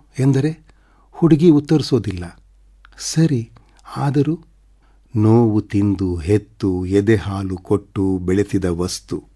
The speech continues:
ಪಾಪ, ಆ ಜೀವ ಎಷ್ಟು ಹೊಡೆದುಕೊಳ್ಳುತ್ತಿದೆಯೋ. ಛೇ, ಇದರ ಮೇಲಿನ ವ್ಯಾಮೋಹದಿಂದ ನಾನು ತಾಯಿ ಮಗುವನ್ನಗಲಿಸುವ ಪಾತಕಕ್ಕೆ ಇಳಿಯಬಾರದಲ್ಲ. ವಿಷಯ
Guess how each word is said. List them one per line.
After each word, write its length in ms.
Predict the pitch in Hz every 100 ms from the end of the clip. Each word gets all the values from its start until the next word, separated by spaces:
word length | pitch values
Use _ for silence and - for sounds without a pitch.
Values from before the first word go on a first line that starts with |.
| _ _ _ -
ಪಾಪ, 360 | 87 85 85 - - - _ _ _ _
ಆ 140 | 104 95
ಜೀವ 460 | 92 117 110 95 92
ಎಷ್ಟು 580 | 92 101 - - - 110
ಹೊಡೆದುಕೊಳ್ಳುತ್ತಿದೆಯೋ. 1120 | 98 95 98 98 92 92 92 - 101 92 87 _ _ _ _ _ _
ಛೇ, 320 | - 101 87 _ _ _ _ _ -
ಇದರ 260 | 107 101 98
ಮೇಲಿನ 360 | 95 98 95
ವ್ಯಾಮೋಹದಿಂದ 840 | 90 92 90 92 87 92 90 90 90 82 85 _ _ _ _ _ -
ನಾನು 480 | 107 101 98 92 90 _ _ _ -
ತಾಯಿ 460 | 104 104 104 101
ಮಗುವನ್ನಗಲಿಸುವ 1000 | 92 92 95 98 95 92 95 95 101 92
ಪಾತಕಕ್ಕೆ 640 | 87 90 95 107 90 -
ಇಳಿಯಬಾರದಲ್ಲ. 960 | 92 101 101 87 85 82 85 85 98 98 _ _ _ _ _ 98
ವಿಷಯ 380 | 92 - 101